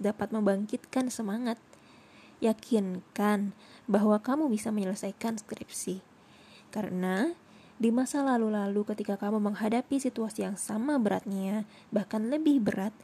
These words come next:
kamu mampu survive dan tampil menjadi pemenang. Apalagi skripsi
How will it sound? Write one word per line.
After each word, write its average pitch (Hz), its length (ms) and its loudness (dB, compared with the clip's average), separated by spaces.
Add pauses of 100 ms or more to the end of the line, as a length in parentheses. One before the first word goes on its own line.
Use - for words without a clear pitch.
(300)
kamu 320 240 4
mampu 247 400 4
survive 247 720 -4 (640)
dan 233 240 0
tampil 277 400 0
menjadi 208 320 0
pemenang. 220 640 0 (560)
Apalagi 208 320 -2
skripsi 349 800 0